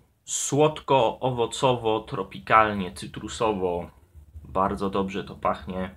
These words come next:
piana bardzo dobrze wygląda, piwo bardzo dobrze wygląda.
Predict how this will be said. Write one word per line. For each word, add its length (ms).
piana 300
bardzo 340
dobrze 300
wygląda, 460
piwo 320
bardzo 320
dobrze 340
wygląda. 680